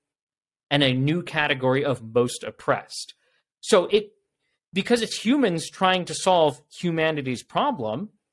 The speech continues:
it by definition can't do it. Our transgressions,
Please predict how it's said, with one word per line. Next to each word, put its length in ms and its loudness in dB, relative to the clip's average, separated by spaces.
it 180 2
by 200 2
definition 580 0
can't 380 -6
do 280 2
it. 300 -8
Our 140 -2
transgressions, 1000 0